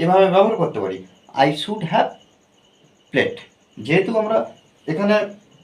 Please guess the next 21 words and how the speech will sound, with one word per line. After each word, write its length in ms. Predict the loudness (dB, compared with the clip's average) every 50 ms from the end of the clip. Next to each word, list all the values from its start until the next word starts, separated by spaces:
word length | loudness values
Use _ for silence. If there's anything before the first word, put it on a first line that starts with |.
| _ _ _ _ _ _ _ _ _ -20 -20 _ _ _ _ _ -10 -4 0
have 180 | 4 4 6 6
ব্যবহার 240 | 6 6 6 4 4 2
করলাম, 260 | 2 2 4 2 2 0 -2 -4 -4
আর 60 | -2 -2 0 2
have 160 | 2 2 2
এর 80 | 2 2 4
পরে 140 | 2 2 2 0
কিন্তু 220 | -4 -6 -4 -2 -2 -2 -4 -6 -14 -20 _ _ -4
আমরা 140 | 0 2 2 2 2
ভি 80 | 2 0 0 -2
থ্রি 120 | -4 -2 2 6
ব্যবহার 240 | 6 6 6 6 2 0
করেছি। 200 | -4 -4 -4 -4 -4
দেখো 160 | -4 -2 -2 -2 -4
এখানে 200 | -2 -4 -4 -6 -10 -16 _ _ -18 -14 -8
ভি 120 | -4 -4 -4 -4 -6 -10 -16 _ _ _ _ _ _ _ _ _
থ্রি 120 | -6 -4 -2 2 4
ব্যবহার 240 | 4 4 4 2 -2 -4
করে 140 | -6 -8 -8 -8
দিলাম। 200 | -10 -10 -12 -12 -16 _ _ _ _ _ _ _ _ _ _ _ _ -8
হুম, 180 | -6 -4 -4